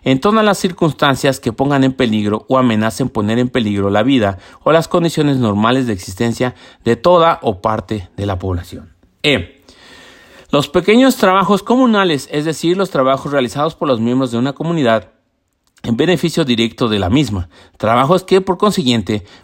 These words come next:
pueden considerarse como obligaciones cívicas normales que incumben a los miembros de la comunidad, a condición de que la misma población o sus representantes directos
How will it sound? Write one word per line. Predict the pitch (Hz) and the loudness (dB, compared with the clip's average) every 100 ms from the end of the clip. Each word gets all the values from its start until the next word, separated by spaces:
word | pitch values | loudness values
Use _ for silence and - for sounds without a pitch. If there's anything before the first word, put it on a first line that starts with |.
| - | 0
pueden | 160 214 | 2 2
considerarse | 214 196 151 131 151 175 | 2 0 2 2 2 0
como | 156 131 | -2 0
obligaciones | 117 107 107 - 143 131 120 | 0 0 -2 -2 0 0 0
cívicas | - 131 101 107 107 | 0 0 0 -4 -4
normales | 113 120 123 110 104 92 | 0 2 2 0 -2 -6
que | - | -4
incumben | 180 160 - 123 113 113 - | -2 -2 0 2 2 0 0
a | 147 | 2
los | 156 | 2
miembros | 143 131 104 101 | 2 2 2 0
de | 101 | -4
la | 101 | -4
comunidad, | 123 139 165 151 90 - - - | 0 2 2 0 -2 -16 -20 -8
a | 101 | -2
condición | 160 180 180 - 151 160 | 2 2 0 0 0 0
de | 165 | 0
que | 139 | 0
la | 117 | 2
misma | 113 131 131 | 2 2 0
población | 135 139 123 123 117 - | 2 2 0 -2 -2 -2
o | 123 | -6
sus | - 131 | -4 -4
representantes | 131 147 135 117 120 120 | -4 -4 -2 -2 -2 -2
directos | 127 127 104 113 - | 0 -2 -2 -6 -8